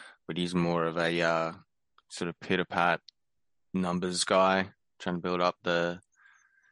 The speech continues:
favor of the judges, basically, if you want to say it like that, and, and try and sort of thirty twenty-seven people. He's got good grappling. Um, he, from memory, he, he,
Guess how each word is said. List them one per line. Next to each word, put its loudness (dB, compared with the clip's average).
favor 4
of 2
the 0
judges, -2
basically, -4
if -18
you -6
want -6
to -8
say -4
it -6
like -4
that, -8
and, -12
and -10
try -4
and -10
sort -6
of -12
thirty -6
twenty-seven -4
people. -8
He's -6
got 0
good -4
grappling. 0
Um, -2
he, 0
from 6
memory, 6
he, -4
he, -6